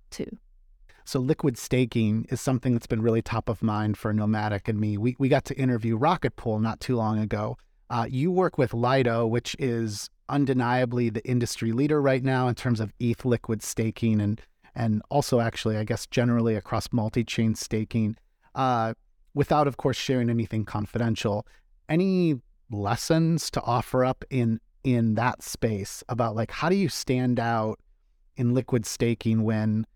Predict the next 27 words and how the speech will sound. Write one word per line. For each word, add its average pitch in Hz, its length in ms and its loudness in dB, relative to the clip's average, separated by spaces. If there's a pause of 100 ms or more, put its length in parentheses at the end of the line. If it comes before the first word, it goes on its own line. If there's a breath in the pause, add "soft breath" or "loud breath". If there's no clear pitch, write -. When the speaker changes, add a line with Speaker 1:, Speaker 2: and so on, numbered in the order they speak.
(420)
Speaker 2:
it's 127 180 -2
so 160 480 2
important 123 800 0
that - 220 -6
they, 110 460 -2 (440)
of 123 160 -4
course, 123 400 0
don't, 117 520 0 (120)
um, 110 520 -2 (600)
uh, 107 280 -2
ultimately 127 400 0
get 107 240 -4
exploited 135 1000 2
or, 120 320 -2 (440)
you 127 140 2
know, 104 220 0
somehow 123 640 0
compromise 120 840 0
the, 110 220 -2
the 113 120 -4
security 127 640 0
of 110 140 0
their 110 120 -2
protocol, 120 640 0
which 113 160 -4
is 120 80 -2
controlling 120 800 0